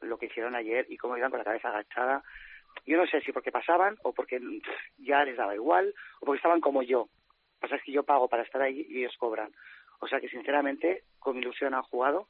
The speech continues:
se la han cargado, y yo, los dos partidos que quedan, yo no voy a ir. No voy a ir porque no me da la gana, porque estoy muy cabreada, estoy triste y no tengo, no me apetece. Y, sinceramente, por primera vez en cuarenta años, Javi, te prometo que me estoy planteando renovar el carnet.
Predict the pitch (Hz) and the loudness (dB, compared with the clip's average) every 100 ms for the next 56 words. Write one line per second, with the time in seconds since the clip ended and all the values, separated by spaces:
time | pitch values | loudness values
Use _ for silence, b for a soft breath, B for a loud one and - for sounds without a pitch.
0 | - 139 135 131 127 127 165 233 _ _ | -8 -2 -2 2 2 2 0 -4 _ _
1 | b b b b - 147 135 139 139 131 | b b b b -4 -2 4 6 8 6
2 | 120 - - - 131 147 156 147 127 127 | 4 -4 -12 -6 -4 -2 -2 -2 -2 -2
3 | 131 123 117 107 - _ _ _ _ _ | 0 -2 -4 -6 -8 _ _ _ _ _
4 | _ - 156 151 143 - - 135 139 107 | _ 0 4 6 4 0 -6 -2 0 0
5 | - 104 285 _ _ _ _ _ _ _ | -2 -4 -6 _ _ _ _ _ _ _
6 | 131 - - 139 139 135 131 135 127 - | -8 -6 -4 -2 0 2 4 2 2 -4
7 | 131 143 151 - 120 123 139 127 131 143 | -6 -4 -4 -4 -4 -2 -2 0 2 2
8 | - 107 - - _ _ B B B B | 2 -4 -8 -14 _ _ B B B B
9 | B B 147 143 - - - 143 165 185 | B B -4 -4 -8 -16 -8 0 2 2
10 | 175 - - 147 156 - - 139 147 160 | 2 -2 0 2 2 0 -2 2 4 2
11 | - 143 160 151 139 151 208 _ _ _ | 2 0 0 -2 -4 -4 -6 _ _ _
12 | _ - 123 127 135 160 147 - 131 131 | _ -4 -2 -2 -2 -4 -6 -4 -4 -4
13 | 131 143 123 120 120 - 113 107 | -2 -4 -2 -4 -4 -6 -10 -12